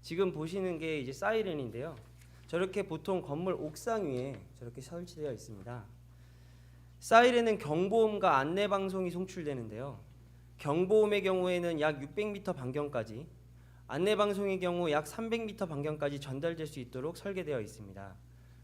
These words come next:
또한 소리 간섭을 고려하여 사이렌 간의 거리가 일점사 킬로미터가 떨어져 있어야 합니다.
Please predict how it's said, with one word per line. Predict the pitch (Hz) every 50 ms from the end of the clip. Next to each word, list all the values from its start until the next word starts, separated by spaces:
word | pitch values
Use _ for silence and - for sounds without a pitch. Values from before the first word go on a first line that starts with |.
| - -
또한 | - 185 185 185 190 175 127 98 95 - - - - - - -
소리 | - - 233 247 247
간섭을 | 208 196 165 165 175 202 196 180 185 175
고려하여 | - - 135 135 151 151 143 131 113 110 127 165 180 - -
사이렌 | - - 208 208 214 220 214 208
간의 | 202 196 190 185 175 -
거리가 | 131 123 123 127 131 147 156 160
일점사 | 170 180 202 208 - - 208 202 196 185 - - 202
킬로미터가 | - - 226 214 196 170 151 - 147 139 147 147
떨어져 | 190 202 208 208 185 180
있어야 | 151 139 - 135 123 120
합니다. | 107 101 98 95 101 101 104